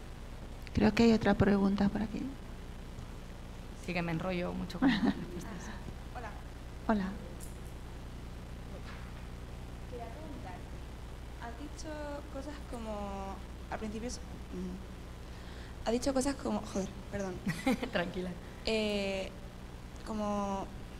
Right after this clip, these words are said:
Speaker 3: echar un poco la vista atrás, tipo, a revisar nuestros ritmos, nuestros consumos, en plan, igual como se hacían antes, en plan, sobre todo esta visión de reducirlo. Y luego has dicho, "Pero no se trata de volver a las cavernas". Pero no has dicho la palabra de crecimiento,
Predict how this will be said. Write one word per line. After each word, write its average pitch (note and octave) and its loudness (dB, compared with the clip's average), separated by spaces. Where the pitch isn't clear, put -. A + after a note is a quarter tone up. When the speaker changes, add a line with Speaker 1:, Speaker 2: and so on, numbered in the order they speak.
Speaker 3:
echar A#3 6
un A#3 8
poco B3 10
la A#3+ 12
vista A3+ 8
atrás, A#3 4
tipo, G3+ 4
a G3 4
revisar G#3 2
nuestros G#3+ 4
ritmos, A#3+ 8
nuestros A3+ 4
consumos, A#3 2
en G#3 0
plan, G3 2
igual G3+ 2
como A3+ 4
se G#3+ 4
hacían G3+ 6
antes, A3+ 8
en G#3 4
plan, F#3+ 2
sobre G#3 6
todo G#3+ 8
esta A3 8
visión G#3+ 4
de A3 4
reducirlo. G3+ 4
Y G#3 0
luego G3+ 8
has G3+ 4
dicho, G#3 6
"Pero A#3+ 8
no A#3 6
se G#3 6
trata G3+ 6
de G#3+ 12
volver F#3+ 8
a G#3 10
las G#3 8
cavernas". F#3 6
Pero A3 8
no G#3+ 6
has G#3 4
dicho A3+ 4
la C#4 6
palabra A#3 8
de B3 10
crecimiento, F#3+ 6